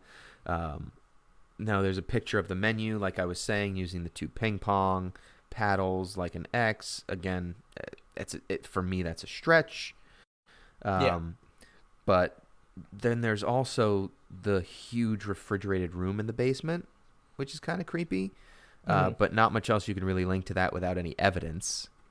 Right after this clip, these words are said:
Speaker 1: It's
Speaker 2: Right,
Speaker 1: just a
Speaker 2: yeah.
Speaker 1: giant refrigerated room. It's, like, oversized, though. It's, like, there's no reason to have it.
Speaker 2: Like, that
Speaker 1: Um,
Speaker 2: big of a room, yeah.
Speaker 1: Yeah. Uh, and lastly, the symbol from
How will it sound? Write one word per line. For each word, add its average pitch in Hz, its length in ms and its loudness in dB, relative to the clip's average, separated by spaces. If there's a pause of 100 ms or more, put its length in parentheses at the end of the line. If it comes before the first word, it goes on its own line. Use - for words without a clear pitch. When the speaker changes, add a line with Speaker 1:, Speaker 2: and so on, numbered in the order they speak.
(180)
Speaker 1:
It's 131 120 0
Speaker 2:
Right, 117 100 2
Speaker 1:
just - 160 0
a 90 60 -2
Speaker 2:
yeah. - 80 -2
Speaker 1:
giant 87 380 0 (440)
refrigerated 90 580 -2
room. 87 440 -2
It's, - 180 0
like, 123 260 8
oversized, 90 720 4
though. 50 300 -4
It's, - 220 -6
like, 95 220 0
there's 101 200 4
no 101 140 2
reason 87 380 -2
to - 120 -8
have 80 200 -10
it. - 200 -18 (720)
Speaker 2:
Like, 92 240 4
that 90 80 0
Speaker 1:
Um, 82 60 -6
Speaker 2:
big 113 120 -2
of 110 60 -4
a 104 60 -8
room, 110 240 -10
yeah. 113 180 -8 (160)
Speaker 1:
Yeah. 101 160 0 (500)
Uh, 92 340 6
and 101 240 2
lastly, 120 500 4
the 95 100 0
symbol 101 640 0
from 95 840 -2